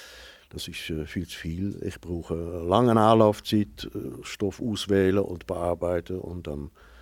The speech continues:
möglichst lange spielen, sicher zwei, drei Jahre im Repertoire haben. Was, wa-, woran ich jetzt umstudiere, ist, ich will ums Verrecken noch etwas mit Musik machen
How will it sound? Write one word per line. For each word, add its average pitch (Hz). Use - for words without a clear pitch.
möglichst 113
lange 107
spielen, 127
sicher 113
zwei, 101
drei 98
Jahre 98
im 95
Repertoire 107
haben. 92
Was, 123
wa-, 127
woran 131
ich 135
jetzt 127
umstudiere, 127
ist, 113
ich -
will 123
ums 143
Verrecken 117
noch 110
etwas 107
mit 107
Musik 139
machen 170